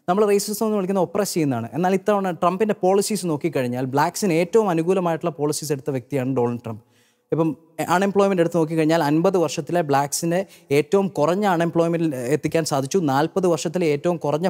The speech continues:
പോവർട്ടിയിൽ എത്തിക്കാൻ സാധിച്ചു. സ്ത്രീകളുടെ കേസ് എടുത്തു കഴിഞ്ഞാൽ എഴുപത് വർഷത്തിലെ ഏറ്റവും കുറഞ്ഞ അൺഎംപ്ലോയ്മെന്റിൽ എത്തിക്കാൻ സാധിച്ചു. ആ, അപ്പോൾ അങ്ങനെയുള്ള കാര്യങ്ങൾ നോക്കുമ്പോൾ, പോളിസി വൈസ് നോക്കിയാൽ യൂണിവേഴ്സിറ്റീസും കോളേജസിലും, ബ്ലാക്ക്, ഹിസ്റ്റോറിക്കലി ബ്ലാക്ക് യൂണിവേഴ്സിറ്റീസിലും കോളേജുകളിലും പതിനാല് ശതമാനം അധികം ഇൻവെസ്റ്റ്മെന്റ് അദ്ദേഹം നൽകി.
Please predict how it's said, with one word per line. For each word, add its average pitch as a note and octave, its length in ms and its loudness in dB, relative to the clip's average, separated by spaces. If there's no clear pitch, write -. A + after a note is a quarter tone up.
പോവർട്ടിയിൽ F3+ 460 2
എത്തിക്കാൻ D#3+ 340 -2
സാധിച്ചു. D3 320 -2
സ്ത്രീകളുടെ C4 480 2
കേസ് G#3 220 0
എടുത്തു F3+ 160 -4
കഴിഞ്ഞാൽ G3 280 0
എഴുപത് A#3 280 4
വർഷത്തിലെ A3 340 0
ഏറ്റവും G3 260 2
കുറഞ്ഞ F#3 180 -2
അൺഎംപ്ലോയ്മെന്റിൽ E3+ 560 0
എത്തിക്കാൻ D3+ 300 -4
സാധിച്ചു. C#3+ 420 -4
ആ, E3+ 320 0
അപ്പോൾ - 240 -2
അങ്ങനെയുള്ള C#4+ 460 2
കാര്യങ്ങൾ A#3+ 320 2
നോക്കുമ്പോൾ, F#3+ 320 -2
പോളിസി A3 380 0
വൈസ് G3 240 0
നോക്കിയാൽ C#3+ 280 -2
യൂണിവേഴ്സിറ്റീസും G3 760 2
കോളേജസിലും, D3+ 520 0
ബ്ലാക്ക്, D#3+ 320 2
ഹിസ്റ്റോറിക്കലി F3+ 480 0
ബ്ലാക്ക് D#3 340 -2
യൂണിവേഴ്സിറ്റീസിലും D#3+ 680 -4
കോളേജുകളിലും D3 640 0
പതിനാല് G#3 440 2
ശതമാനം F#3+ 560 -2
അധികം F3+ 320 -2
ഇൻവെസ്റ്റ്മെന്റ് A3 500 0
അദ്ദേഹം E3 260 0
നൽകി. B2+ 360 -2